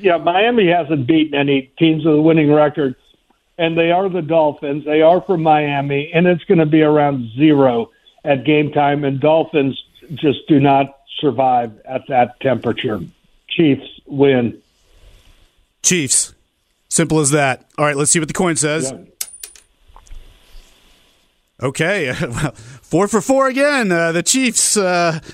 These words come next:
Speaker 2: according to the coin, will be the winners. All right, next we have, oh, this is the game of the week here. Uh,
Speaker 1: <laughs>
Speaker 2: the Jimmy Laycock Bowl up in Buffalo.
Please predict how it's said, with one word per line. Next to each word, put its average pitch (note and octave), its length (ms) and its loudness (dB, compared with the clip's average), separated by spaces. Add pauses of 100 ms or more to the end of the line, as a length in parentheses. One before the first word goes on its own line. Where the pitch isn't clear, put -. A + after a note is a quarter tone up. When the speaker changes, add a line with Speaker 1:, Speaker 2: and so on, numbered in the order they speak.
(340)
Speaker 2:
according G#3 320 -2
to G3 60 -4
the G3 80 0
coin, A3 300 -2
will F3 100 -2
be E3+ 100 0
the E3 100 -2
winners. C3+ 340 -2
All F3+ 140 2
right, D#3+ 220 0
next G3+ 340 -2
we F#3 140 0
have, D#3+ 340 0
oh, C3+ 220 -2 (100)
this D3+ 220 0
is G#2+ 140 -6
the B2 60 -4
game C#3 280 -2
of A2 60 -8
the A2 60 -4
week D#3 280 -4
here. D#3 320 -2
Uh, C#3+ 200 -2
Speaker 1:
<laughs> - 0 -
Speaker 2:
the D3 500 -6
Jimmy G#3 280 -2
Laycock F#3 540 0
Bowl F3+ 340 0
up F3 140 -4
in E3+ 80 -4
Buffalo. E3 580 -2